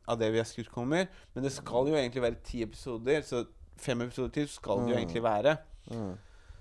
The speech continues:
Speaker 1: Ehm, så, så, men vi får se hva som skjer, om noen
Speaker 2: Mm,
Speaker 1: vil kjøpe
Speaker 2: mm.
Speaker 1: det eller ikke. Eh, etter det så,
Speaker 2: Mm.
Speaker 1: så jeg, det er litt på gjerdet. Eh, jeg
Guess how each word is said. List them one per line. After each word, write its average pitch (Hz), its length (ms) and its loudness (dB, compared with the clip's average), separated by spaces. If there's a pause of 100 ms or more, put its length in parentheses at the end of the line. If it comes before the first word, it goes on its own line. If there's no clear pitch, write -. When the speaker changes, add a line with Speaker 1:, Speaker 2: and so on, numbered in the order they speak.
(360)
Speaker 1:
Ehm, 156 680 4 (500)
så, 180 340 4
så, 180 200 -4
men 170 200 2
vi 170 120 4
får 170 140 -2
se 156 220 2
hva 131 160 8
som 131 160 -6
skjer, 165 340 4
om 156 120 0
noen 131 180 2
Speaker 2:
Mm, 120 60 0
Speaker 1:
vil 98 80 -2
kjøpe 110 220 4
Speaker 2:
mm. 107 60 -4
Speaker 1:
det 107 80 0
eller 107 120 -2
ikke. 151 200 0 (240)
Eh, 127 340 0 (100)
etter 139 320 -8
det 135 340 6
så, 120 200 2 (400)
Speaker 2:
Mm. 135 60 -2
Speaker 1:
så 151 200 -2
jeg, 139 300 6 (120)
det 131 200 6
er 131 160 8
litt 131 160 -2
på 143 100 2
gjerdet. 135 560 4 (100)
Eh, 135 280 2 (100)
jeg 135 160 4